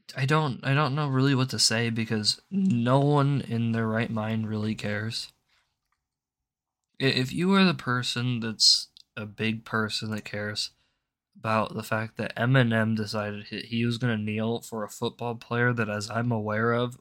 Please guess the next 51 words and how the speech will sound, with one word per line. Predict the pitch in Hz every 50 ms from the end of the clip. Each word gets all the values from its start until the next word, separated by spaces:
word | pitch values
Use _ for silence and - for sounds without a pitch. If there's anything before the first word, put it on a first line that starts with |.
| _ -
was | 110 113 107 101 - -
shit. | - - - - - 110 110 127 135 131 - - _ _ _ _ _ - - _ _ _ _ _ _ _ _ _ _ _ _ _ _ _ _ 135 143
N-, | 151
and, | 147 - - 127 131 123 127 127 123 123 127 - -
and | - 131 135 127
believe | 151 160 160 131
me, | 110 - - - _ _ _ _ _ _ _ _ _ _ _ _ _ _ _ _ _ _ _ _ _ _ _ _ _ -
I | 127 131
think | 131 170 175 156
there's | 160 147 131
a | 127
lot | 120 127 135 127
of | 120 113 -
fantastic | - - 120 117 110 120 123 123 127 131 - 120 -
talent | - - 117 117 123 127 127
out | 127 127 131
there | - 127 131
on | 131 127
the | 123
field, | - - 127 131 131 127 131
but | 127 - -
there's | 123 123 117 110 120
one | 123 131 139 143 139
that's, | 135 127 127 - - 110 104 - - - 131
this | 123 135 131 123 120 123 135 135 131
guy | - 131 127 131 135 127 127
might | 123 123 120 120
as | 113 110
well | 113 107
have | 113 107
been | 110 107
just | 107 - -
a | 110
definition | 110 104 101 - 117 117 113 104 - - 117
of | 110 107
a | 107 101
bench | 101 110 104 101 104 - -
warmer. | 107 101 104 101 101 104 -
He, | - 127 123 117
he, | 113 120 117 113
that's | 117 117 110 - -
all | - 113 120 120 117 117
he | 110
was. | 107 107 104 101 - - - - _ _ _ _ _ _ _
He | - 110
had | 104
a | 104 98
great | - 123 127 127 117 -
season | - - 127 117 117 123 123 123
one | 123 127 127 127 123
day, | - 123 120 123 123 123 123 123